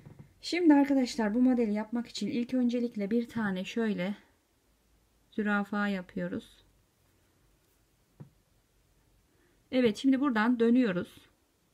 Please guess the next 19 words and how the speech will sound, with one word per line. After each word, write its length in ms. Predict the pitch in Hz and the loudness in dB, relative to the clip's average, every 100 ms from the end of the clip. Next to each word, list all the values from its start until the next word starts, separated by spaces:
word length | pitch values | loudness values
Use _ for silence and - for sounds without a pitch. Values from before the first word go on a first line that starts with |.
| _ _ - | _ _ -4
Zürafamızın 720 | 226 240 233 220 190 180 185 | 2 2 2 0 -2 -2 -4
içine 360 | 233 - 214 214 | -6 -2 -2 0
batıyoruz. 600 | 196 - 87 - - - _ _ _ _ _ _ _ _ _ _ | -4 -6 -10 -10 -18 -20 _ _ _ _ _ _ _ _ _ _
Şu 120 | - | -8
şekilde. 520 | - - - - - - _ _ _ _ _ | -6 -6 -6 -8 -8 -12 _ _ _ _ _
Buradan 520 | 226 330 302 196 185 220 _ _ _ _ _ _ _ _ _ _ - | -2 2 2 2 0 -4 _ _ _ _ _ _ _ _ _ _ -10
içine 300 | 269 262 240 | -6 0 0
girip 300 | 233 240 - | 2 -2 0
bir 160 | 277 277 | -2 -2
tane 360 | 233 196 180 | -2 -2 -2
daha 100 | 185 | -4
pıtırcık 520 | 180 - 262 247 - | -6 -6 -4 -4 -4
yapıp 300 | 226 202 247 _ _ _ _ _ _ _ _ _ _ | -4 -4 -8 _ _ _ _ _ _ _ _ _ _
böyle 300 | 277 254 233 | 2 2 2
bırakıyoruz. 580 | 214 196 190 185 180 180 | 0 -2 -2 -6 -4 -6
Bakın 200 | - 208 | -8 -6
şimdi 320 | 202 254 233 | -4 0 0
şurayı 400 | 277 247 220 196 | 0 0 2 2
yaptık. 580 | 180 170 - - - - | 0 -4 -6 -8 -8 -8